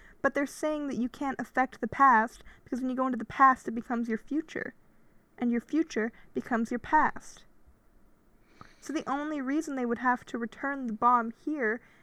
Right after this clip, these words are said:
is to kill the person in our timeline, 'cause they've already lived through that. They can't change it 'cause it's already happened to them.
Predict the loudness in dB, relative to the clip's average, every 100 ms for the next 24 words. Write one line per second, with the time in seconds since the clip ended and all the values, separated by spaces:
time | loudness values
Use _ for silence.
0 | _ -6 -6 -10 -8 -8 -8 -16 -18 -4
1 | -2 -2 -4 -4 -6 -4 -6 -2 0 0
2 | -2 -6 -6 -6 -8 -8 -8 -6 -4 -2
3 | -4 -4 -8 -10 -4 -2 -2 -4 -8 _
4 | _ _ -10 -6 -6 -6 -4 -4 -4 -4
5 | -2 -2 -6 -8 -6 -4 0 -2 -2 -8
6 | -10 -14 -16 -16 -16